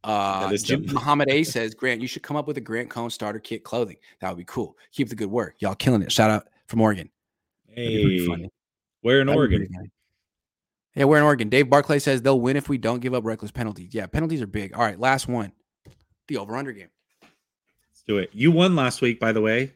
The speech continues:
Speaker 2: Give every-, everybody in the chat, give Grant a round of applause. The rushing yards got me. They had ninety-nine rushing yards, and I had the under on ninety point five.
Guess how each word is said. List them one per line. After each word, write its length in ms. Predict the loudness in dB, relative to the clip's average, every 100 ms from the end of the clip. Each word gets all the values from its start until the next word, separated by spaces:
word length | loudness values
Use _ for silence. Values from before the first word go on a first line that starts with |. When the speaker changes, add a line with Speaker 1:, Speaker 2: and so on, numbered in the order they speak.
| -8
Speaker 2:
Give 160 | -4
every-, 300 | -2 -2 -6 -10 _ _ _ 0
everybody 480 | 6 6 6 6 6
in 80 |
the 80 | 4
chat, 480 | 2 2 4 2 0
give 180 | -2 0
Grant 340 | 2 4 4 0
a 80 | 0
round 260 | 2 2
of 80 | 2
applause. 580 | 0 0 0 2 0 -4 _ _
The 80 | -2
rushing 440 | 4 4 2 2 2
yards 280 | 2 0
got 240 | 0 0 0
me. 160 | -2
They 140 | 2 2
had 140 | 2
ninety-nine 720 | 2 2 4 4 4 4 2
rushing 360 | 2 0 0 -2
yards, 300 | 0 0 0
and 100 | 0
I 80 | 0
had 200 | 0 0
the 140 | -2 -2
under 320 | -4 0 0
on 160 | 0
ninety 300 | 0 -2 -4
point 280 | -4 -6 -8
five. 360 | -6 -6 -6 -8